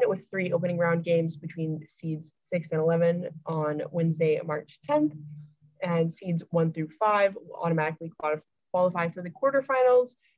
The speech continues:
Following a reseeding, the quarterfinals will take place on Sunday, March fourteenth, and the semifinals are set for Wednesday, March seventeenth, and then the championship game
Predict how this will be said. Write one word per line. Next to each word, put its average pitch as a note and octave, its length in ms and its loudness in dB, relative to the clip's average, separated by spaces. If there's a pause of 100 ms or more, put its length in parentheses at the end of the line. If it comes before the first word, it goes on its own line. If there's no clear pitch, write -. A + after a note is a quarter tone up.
(100)
Following F3 320 4
a F3 60 -4
reseeding, E3 480 -2
the D#3+ 80 -4
quarterfinals D#3 840 -2
will D#3+ 320 -8
take - 160 -18
place D#2+ 320 -14
on E2 220 -8 (140)
Sunday, E3 480 0
March - 320 -8
fourteenth, B3 500 -2 (300)
and E3+ 80 -2
the E3 40 4
semifinals D#3 720 -2 (100)
are E3 60 0
set D#3 320 -6 (300)
for D#3+ 100 0
Wednesday, F3+ 640 2
March D#3 360 -2
seventeenth, D#3+ 880 -6 (640)
and F3+ 240 2
then E3 240 2
the E3+ 80 0
championship D#3 560 -2
game D3+ 260 0